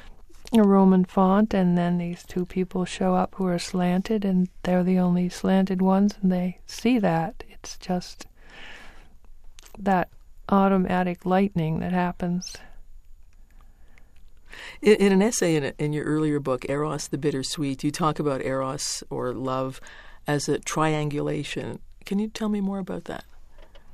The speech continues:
Speaker 1: I would say desire more than love as a triangulation, because most of the time desire is stimulated by seeing someone else desiring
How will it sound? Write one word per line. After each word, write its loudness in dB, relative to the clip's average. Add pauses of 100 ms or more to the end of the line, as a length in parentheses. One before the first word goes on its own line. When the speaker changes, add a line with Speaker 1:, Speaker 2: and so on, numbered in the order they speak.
(880)
Speaker 1:
I 6
would 4
say 4 (160)
desire 6
more 4
than 2
love 4
as -2
a -6
triangulation, 0 (720)
because 2 (360)
most 8
of -4
the 2
time 6 (220)
desire 2
is 0
stimulated 2
by 2
seeing 2
someone 4
else 2
desiring 0